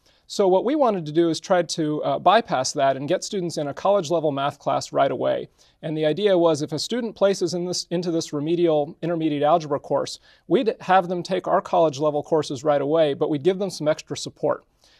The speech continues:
So instead of, uh, taking the remedial algebra course first and then taking our college level course, they'd attend our college level course five days a week.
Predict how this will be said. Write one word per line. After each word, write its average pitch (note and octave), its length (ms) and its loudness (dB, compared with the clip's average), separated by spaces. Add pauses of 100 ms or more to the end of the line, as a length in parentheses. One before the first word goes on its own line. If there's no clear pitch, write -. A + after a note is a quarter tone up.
So C#3+ 440 2
instead F3 380 4
of, D#3+ 300 2 (100)
uh, C#3+ 280 0
taking E3 380 -4
the C#3 80 -6
remedial D#3+ 400 4
algebra D3 380 4
course C3+ 300 -4
first F3+ 360 -2
and C#3+ 120 -4
then D#3+ 120 -2
taking E3 280 -6
our C3+ 100 -4
college E3+ 320 2
level C3+ 220 -2
course, C#3 400 -4 (320)
they'd E3 160 4
attend E3+ 340 0
our D3 80 2
college F3+ 380 2
level D#3 180 2
course C#3+ 260 -2
five D#3+ 280 4
days D3+ 220 0
a C#3 40 -6
week. C3 300 -6